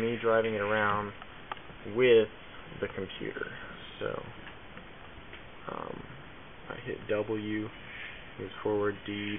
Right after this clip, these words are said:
back, front, and forward and left,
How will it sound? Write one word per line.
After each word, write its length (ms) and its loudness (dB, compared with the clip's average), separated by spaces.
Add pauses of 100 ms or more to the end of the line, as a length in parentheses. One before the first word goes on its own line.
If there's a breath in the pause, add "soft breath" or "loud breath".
back, 320 0 (880)
front, 280 0 (120)
and 240 0 (220)
forward 220 6
and 140 0
left, 280 0